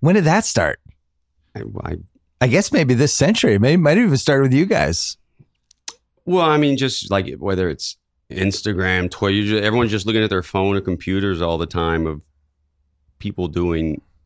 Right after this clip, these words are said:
Speaker 2: exciting or objectional or weird
Speaker 1: What about
Speaker 2: things.
Speaker 1: the video games when they watch other people playing a video game? That
Speaker 2: Do,
Speaker 1: part
Speaker 2: do
Speaker 1: blew me
Speaker 2: they,
Speaker 1: away.
Speaker 2: are there, what, that's a thing?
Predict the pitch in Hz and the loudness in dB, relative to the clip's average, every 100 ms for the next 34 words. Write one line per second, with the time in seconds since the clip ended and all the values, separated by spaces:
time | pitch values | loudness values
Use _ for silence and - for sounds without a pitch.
0 | _ - 85 - 80 80 80 80 80 76 | _ -12 -8 -4 -4 -4 -4 -4 -4 -4
1 | 76 - _ _ _ _ _ _ _ _ | -8 -10 _ _ _ _ _ _ _ _
2 | _ 90 76 90 - - 90 82 82 73 | _ -10 -6 -6 -4 -4 -4 -4 -4 -6
3 | 62 62 55 73 85 87 85 78 - 147 | -10 -12 -12 -10 -6 -4 -4 -4 0 4
4 | 175 175 170 170 269 175 110 80 95 120 | 4 4 4 4 4 4 2 2 0 2
5 | 117 120 123 131 - 117 127 131 - 117 | 2 4 4 2 0 2 2 2 2 2
6 | 117 104 113 113 101 95 127 85 60 60 | 0 2 2 4 2 2 2 0 -2 -6
7 | 92 - _ _ _ _ - _ _ 143 | -8 -14 _ _ _ _ -20 _ _ 0
8 | 151 175 131 135 120 113 107 98 85 117 | 2 4 4 6 6 6 4 4 2 2
9 | 123 127 123 98 117 101 113 110 120 - | 2 2 2 0 0 0 0 0 -2 0
10 | 123 156 160 | 0 0 -2